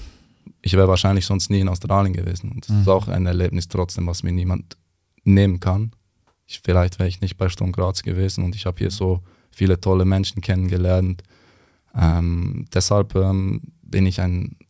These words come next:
Speaker 1: doch sehr positiver Mensch auch. Und zu der Verletzung, wo ich jetzt hatte, ich glaube einfach, dass, dass ich meinen Körper schon sehr gut einschätzen kann jetzt oder kenne und weiß,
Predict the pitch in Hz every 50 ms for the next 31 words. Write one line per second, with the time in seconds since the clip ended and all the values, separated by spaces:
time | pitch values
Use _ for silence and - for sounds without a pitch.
0 | _ _ - - 90 92 - - - 95 92 - 98 90 87 92 90 - 90 85
1 | - - 87 87 87 95 95 - 98 92 87 - 92 92 90 - _ _ _ _
2 | _ _ _ _ _ _ _ _ _ _ _ _ _ - - 98 92 87 85 -
3 | 87 90 92 90 - - 98 90 90 87 - - 98 95 - - - 101 101 -
4 | - 101 101 95 - - - - _ _ _ - - 85 87 92 92 90 - -
5 | - - - 87 87 - - - - 90 87 90 90 - 92 92 90 90 - -
6 | 90 95 - - - 113 113 113 110 113 110 - - 98 101 101 - - - 104
7 | 107 107 - - 104 107 - - - _ - - 92 95 104 101 - - 101 92
8 | - - 101 92 - - 98 95 98 101 104 107 101 - - 98 90 87 87 -
9 | - - 92 95 101 104 107 107 - _ _ _ _ _ _ _ _ _ _ _
10 | _ _ _ _ _ _ - 92 92 92 90 87 87 - 92 90 92 95 98 95
11 | - - - - - -